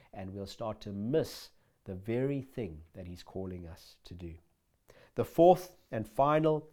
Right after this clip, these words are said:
attack that we see in the, uh, in the book of Acts on the early church, and again, this attack takes place in churches today,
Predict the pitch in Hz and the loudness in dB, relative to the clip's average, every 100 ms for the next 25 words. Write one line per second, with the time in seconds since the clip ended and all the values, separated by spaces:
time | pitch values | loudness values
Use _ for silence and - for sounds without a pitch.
0 | - 135 - 151 - - 110 110 - - | -14 -8 0 0 0 -6 -6 -6 -6 -4
1 | 131 131 131 - - _ - 135 135 131 | -2 -2 -6 -18 -20 _ 0 2 2 0
2 | 131 - _ _ - 117 117 110 107 104 | -4 -12 _ _ -4 0 2 2 2 0
3 | - - 113 107 110 156 135 127 127 - | -4 -2 -2 0 0 2 2 4 2 0
4 | - - 120 127 113 107 151 147 143 135 | -8 0 2 2 -2 -2 4 6 4 0
5 | - 139 139 - - 104 101 123 135 120 | 0 2 2 -2 -8 -6 -2 0 0 -2
6 | 123 127 - 123 - - 127 127 - 127 | -4 -6 -6 -6 -4 -2 -2 -2 -2 2
7 | 135 131 - - - 131 110 101 - 160 | 2 -2 -12 -20 -14 -6 -6 -2 2 2
8 | 160 147 135 - 143 123 131 135 131 | 2 -2 -4 -4 -4 2 6 6 4